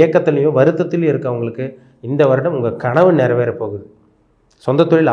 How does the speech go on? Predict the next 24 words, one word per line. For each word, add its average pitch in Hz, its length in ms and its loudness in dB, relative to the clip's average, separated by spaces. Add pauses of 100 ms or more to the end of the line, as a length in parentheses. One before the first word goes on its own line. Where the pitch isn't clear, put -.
ஆரம்பிக்க 135 300 0
போறீங்க, 113 420 -6
ஜெயிக்க 165 240 2 (100)
போறீங்க, 131 260 -2 (100)
சக்சஸ் 190 360 -4
பார்க்க 131 240 -4
போறீங்க. 107 240 -8 (320)
இது 120 80 -4 (100)
எல்லாமே 170 360 2
இந்த 139 160 2
வருடம் 139 280 0 (300)
இரண்டாயிரத்தி 156 400 2
இருபத்தி 131 240 -2
நாலாம் 123 220 -2
ஆண்டு 135 140 -4 (100)
மே 139 80 0 (100)
மாதத்துக்கு 135 400 -2
அப்புறம் 151 260 -8
படிப்படியா 175 540 0
நடக்கும். 107 320 -6 (280)
கொஞ்சம் 143 200 0
கொஞ்சமா 160 280 2
உங்க 139 160 0
வாழ்க்கை 127 240 -4